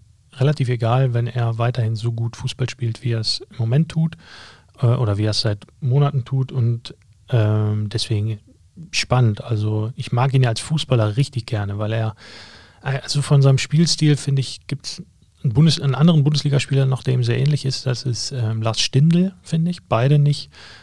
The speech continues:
besonders schnell, beide nicht besonders schussstark, beide nicht kopfballstark, beide nicht technisch die allerhöchsten, aber trotzdem von jeder Kategorie so viel, dass sie in ihren Vereinen und in ihren Mannschaften herausragend sind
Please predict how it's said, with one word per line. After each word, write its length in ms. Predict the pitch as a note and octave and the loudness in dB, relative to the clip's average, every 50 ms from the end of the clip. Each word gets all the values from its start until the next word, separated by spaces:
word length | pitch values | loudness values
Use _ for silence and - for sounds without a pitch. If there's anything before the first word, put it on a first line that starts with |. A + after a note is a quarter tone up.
| - _ _ | -20 _ _
besonders 380 | - B2 B2+ C#3 C#3 C#3 B2+ | 0 2 4 4 4 4 2
schnell, 320 | - - A#2+ A2+ A2+ A2 G#2+ | 2 2 2 2 2 2 2
beide 240 | A2 A#2+ C3+ C3+ C3+ | 2 2 4 4 2
nicht 180 | C3+ B2 - | 2 0 -4
besonders 320 | - A#2+ B2+ C3+ C3+ C3+ A#2 | -6 -4 -2 0 0 -2 -2
schussstark, 540 | - - A#2+ G#2+ - - - A2 G#2+ G#2+ - | -2 -4 -4 -4 -4 -4 -4 -4 -4 -4 -2
beide 240 | - B2+ B2 B2+ B2+ | -2 -2 0 0 0
nicht 340 | B2+ C3 A#2+ - - _ _ | -2 -4 -6 -8 -16 _ _
kopfballstark, 720 | - A#2+ A2+ - - - A#2 A2+ - - - A#2 A2 A2+ - _ | -10 -10 -8 -8 -4 -4 -4 -4 -4 -4 -4 -4 -4 -4 -8 _
beide 340 | - A#2+ A#2+ B2 B2+ B2+ B2 | -4 -2 -2 -2 -2 -2 -2
nicht 400 | B2 B2 B2+ B2 A#2 - - - - - - - - - - - - - _ | -2 -2 -2 -4 -4 -8 -14 -18 -20 -20 -20 -20 -20 -20 -20 -20 -20 -18 _
technisch 400 | - C#3 B2+ - C#3 C3 A#2+ - | 0 0 2 4 4 4 4 4
die 160 | - C3 C3 | 0 -4 -2
allerhöchsten, 760 | - C#3 C3+ C3 B2+ A#2+ A#2+ C3+ C#3+ C#3+ - - E3 E3+ F3+ - - _ _ _ - | 0 0 2 2 4 6 6 6 6 4 2 0 0 0 0 -4 -14 _ _ _ -4
aber 440 | - C#3+ C3 C3 C3+ C3 C3 - - _ _ _ _ | 0 2 4 4 4 4 2 0 -8 _ _ _ _
trotzdem 320 | - - D#3 D3 - D3 | -2 -2 0 2 4 2
von 140 | C#3 - D3 | 4 4 2
jeder 240 | C3 C#3 C#3+ C#3+ C3 | 4 6 4 4 4
Kategorie 480 | - C#3 A#2+ C3+ B2 A#2+ B2 B2 B2 A#2+ | 2 0 -2 0 0 0 2 2 2 0
so 240 | A2+ A2+ D3 G3 | 2 2 0 0
viel, 360 | F3+ - - C3+ C3 C3+ C#3+ D3 | 0 -2 -2 0 2 2 2 0
dass 200 | C#3+ C3 - - | 0 -2 -2 -2
sie 80 | - | -2
in 80 | B2 B2+ | -4 -2
ihren 200 | B2 C3 C3 C3+ | 0 0 -2 -2
Vereinen 580 | - - C3 - B2+ B2 B2+ B2+ B2+ B2+ B2+ | -2 -4 -4 -2 0 0 0 0 0 -2 -2
und 120 | B2+ B2 B2 | -2 -4 -2
in 160 | A#2+ B2 B2+ | -2 -2 -2
ihren 180 | C3 C3 B2 B2 | -2 -2 -2 -2
Mannschaften 380 | B2 B2 - - B2+ - - | -2 -4 -2 -4 -6 -4 -2
herausragend 540 | B2 A#2 B2 C3 - - - A2 G#2 G2+ G2 | -2 0 0 0 -2 -2 -4 -2 -2 -4 -6
sind 320 | - - G#2+ G2+ - - | -4 -6 -8 -8 -8 -16